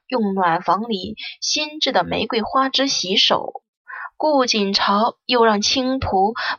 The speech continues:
抱几盆兰花送到父亲和顾锦荣那里。冬天里兰花少见，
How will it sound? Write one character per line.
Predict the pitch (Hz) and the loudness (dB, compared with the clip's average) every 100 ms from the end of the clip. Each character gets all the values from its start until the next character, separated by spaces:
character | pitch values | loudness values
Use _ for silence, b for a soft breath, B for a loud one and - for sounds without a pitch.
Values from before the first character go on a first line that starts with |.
| - | 2
抱 | 240 196 | 4 4
几 | 190 175 | 0 -4
盆 | - 220 | -2 0
兰 | 185 202 247 | 0 0 -2
花 | - 269 - - | 0 0 -2 -4
送 | - 277 226 | -2 -2 0
到 | 208 | 0
父 | 214 294 233 | 0 0 0
亲 | 196 196 165 165 | 0 -2 -2 -2
和 | - | -2
顾 | 196 277 220 | -2 -2 0
锦 | 202 | -2
荣 | 156 147 220 | -2 -2 -2
那 | 262 | -2
里。 | 165 - - _ _ B B B B B | -2 -6 -14 _ _ B B B B B
冬 | 262 247 | -2 0
天 | 247 240 233 | -4 0 0
里 | 214 165 165 - - | 0 0 -2 -6 -2
兰 | 170 233 | 0 0
花 | - 294 | -2 -2
少 | 294 - - | 0 0 -2
见， | - - 147 | -4 -4 -4